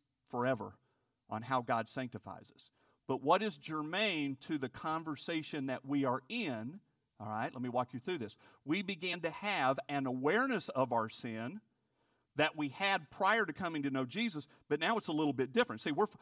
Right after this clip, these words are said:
we're far from being fully sanctified. So we continue to have the Spirit working in our lives, which is why we can feel conviction, which is why there are some things that you can participate in for,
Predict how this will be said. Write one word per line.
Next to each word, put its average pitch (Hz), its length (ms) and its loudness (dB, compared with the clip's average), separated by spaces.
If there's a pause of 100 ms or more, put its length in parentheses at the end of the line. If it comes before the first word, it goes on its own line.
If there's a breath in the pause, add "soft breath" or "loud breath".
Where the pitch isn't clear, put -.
(140 soft breath)
we're 180 140 2
far 208 280 6
from 170 180 -4
being 147 200 2
fully 135 240 0
sanctified. 110 720 -2 (760 soft breath)
So 175 340 2
we 165 140 -2
continue 269 560 0
to 180 80 4
have 139 460 4 (760)
the 143 100 2
Spirit 202 480 2
working 220 360 4
in 147 80 0
our 123 120 2
lives, 117 300 0
which 156 140 -6
is 143 120 -2
why 156 160 4
we 156 140 -2
can 143 160 -4
feel 160 180 -2
conviction, 147 360 0
which 147 120 -4
is 151 100 -6
why 180 140 6
there 202 140 2
are 165 60 0
some 233 240 2
things 226 200 0
that 160 120 -4
you 208 100 -4
can 170 140 -6
participate 196 640 -2
in 196 160 0 (320 loud breath)
for, 143 160 4